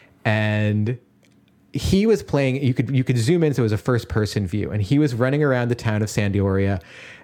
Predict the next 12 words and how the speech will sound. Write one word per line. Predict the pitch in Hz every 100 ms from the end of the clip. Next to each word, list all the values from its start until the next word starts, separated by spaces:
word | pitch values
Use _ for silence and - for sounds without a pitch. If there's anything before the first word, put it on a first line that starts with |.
| -
in, | 110 104 98 104
in, | 107 101 101
in | 110
first | 101 117 117
person, | - 101 90 98 92 92 85 - - - -
and | 113 113 110 107 107 110 120 - _ _ _ -
I | 117 143
saw | 139 139
him, | 139 131 110
he | 110 - 131
saw | 131 139 123
me, | 113 101 101 95